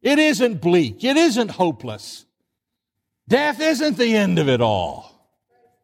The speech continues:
So comfort each other with those words. This hope brings comfort to our hearts. I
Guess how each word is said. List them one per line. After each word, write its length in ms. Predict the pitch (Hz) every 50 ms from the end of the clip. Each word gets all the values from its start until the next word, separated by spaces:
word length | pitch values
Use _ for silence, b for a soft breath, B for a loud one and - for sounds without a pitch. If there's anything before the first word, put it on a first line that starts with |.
| _ _ _ _ _ _ _ _ _ _ _ _ _ _ _ _ _ _ _ _ _ _ _ _ _ _ _ _ _ _ _ _ _ _ _ _ _ _ _ _ _ _ _ _ _ _ _ _
So 240 | _ - - 160 139
comfort 600 | - - - - 196 151 - - - 135 110 104
each 180 | 104 101 95 -
other 300 | 98 92 85 - 76 - _ _ _ _ _ _ _ _ _ _ _ _ _ _ _ _ _ _ _ _ _
with 240 | - 147 117 104 -
those 240 | 117 104 95 - -
words. 480 | 101 101 95 90 _ _ _ - - _ _ _ _ _ _ _ _ _ _ _ _ _ _ _ _ _ _ _ _ _ _ _ _ _ _ _ _ _
This 140 | - - -
hope 380 | - - 151 156 151 143 107
brings 280 | - 147 143 143 135 110
comfort 720 | - - 165 175 175 139 - - 135 98 - - - - _ _ _ _ _ _ _ _ _ _ _ _ _
to 160 | - - 143
our 160 | 135 135 135 113
hearts. 600 | 101 147 131 127 117 104 - - - - - _ _ _ _ _ _ _ _ _ _ _ _ _ _ _ _ _ _ _ _ _ _ _ _ _ _ _ _ _ _ _ _ _ _ _ _ _
I 460 | - 107 117 123 131 131 127 113 98